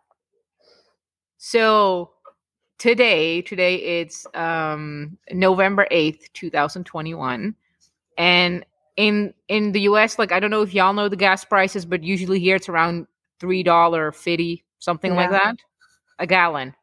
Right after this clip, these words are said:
Speaker 1: right? A gallon, we must say that. Um, today, a gallon in the Netherlands is nine dollar twenty.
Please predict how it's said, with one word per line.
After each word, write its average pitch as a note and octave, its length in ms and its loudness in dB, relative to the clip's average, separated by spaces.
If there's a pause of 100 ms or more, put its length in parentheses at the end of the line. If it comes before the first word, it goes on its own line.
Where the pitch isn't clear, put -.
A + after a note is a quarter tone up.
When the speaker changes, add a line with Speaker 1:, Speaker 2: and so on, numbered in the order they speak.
(100)
Speaker 1:
right? D#3 200 -2
A F3 60 -6
gallon, D3+ 380 -2
we D3 80 -12
must D3 240 -12
say D#3 160 -8
that. B2+ 220 -12 (800)
Um, F3+ 440 0
today, G3+ 640 2 (140)
a F#3 60 -10
gallon F#3 540 2
in F3 140 -8
the F3 80 -4
Netherlands G3 460 0
is E3 160 -8
nine F3+ 560 0 (100)
dollar E3+ 400 2
twenty. A3+ 480 -8